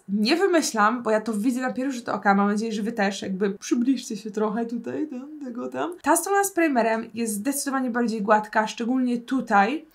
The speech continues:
bo po tej stronie, zobaczcie na te dziury, tu, tu, tu,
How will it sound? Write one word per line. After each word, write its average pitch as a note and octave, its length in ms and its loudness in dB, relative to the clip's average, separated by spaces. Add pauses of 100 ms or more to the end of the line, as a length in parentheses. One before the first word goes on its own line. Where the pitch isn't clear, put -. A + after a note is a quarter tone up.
(340)
bo G#3 100 0
po C#4 240 0
tej D4+ 160 0
stronie, A3 640 0
zobaczcie A#3+ 280 -2
na A#3 60 2
te A#3 160 0
dziury, G#3+ 560 4
tu, A#3+ 280 0
tu, A3+ 200 -6
tu, A3 400 -2